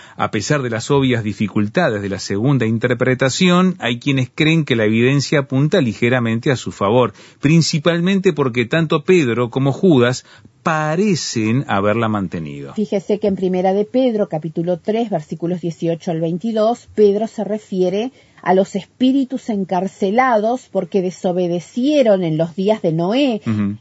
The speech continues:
Speaker 2: Así que, eh, fíjese.
Speaker 1: Esa puede ser una forma de verlo.
Speaker 2: Ujú.
Speaker 1: Aunque disputada, la palabra espíritus allí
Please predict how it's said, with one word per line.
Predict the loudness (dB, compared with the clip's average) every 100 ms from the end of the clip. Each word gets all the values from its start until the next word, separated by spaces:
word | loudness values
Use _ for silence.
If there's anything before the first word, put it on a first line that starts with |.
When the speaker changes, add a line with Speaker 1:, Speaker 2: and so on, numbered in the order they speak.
| -12
Speaker 2:
Así | -12 -8 -6
que, | -4 -4 -4 -6 -6 -8
eh, | -8
fíjese. | -8 -6 -4
Speaker 1:
Esa | 0
puede | 0 0
ser | 0
una | 0 -2
forma | -2 -2 0
de | -2
verlo. | -2 -4 -4
Speaker 2:
Ujú. | -6 -10 -16 -20 -20 -6
Speaker 1:
Aunque | -2 0 2
disputada, | 2 2 0 0 0 0 -2
la | -4
palabra | -4 0 0 0 -4
espíritus | -10 -6 0 2 2 0 0 0
allí | -2 0 0 0